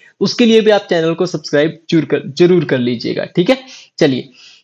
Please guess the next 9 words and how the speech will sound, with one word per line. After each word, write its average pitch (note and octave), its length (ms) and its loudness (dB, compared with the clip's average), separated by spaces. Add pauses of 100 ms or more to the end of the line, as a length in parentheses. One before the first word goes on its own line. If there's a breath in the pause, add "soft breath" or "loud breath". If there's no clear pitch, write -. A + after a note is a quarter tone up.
देखते F#3 280 2
हैं। A#3+ 160 0
सबसे G#3+ 300 0
पहले G3+ 200 2
हेडलाइन F3+ 440 0
आप F#3+ 120 -2
देख F3 260 -2
सकते F#3 280 -4
हैं, G#3+ 160 -6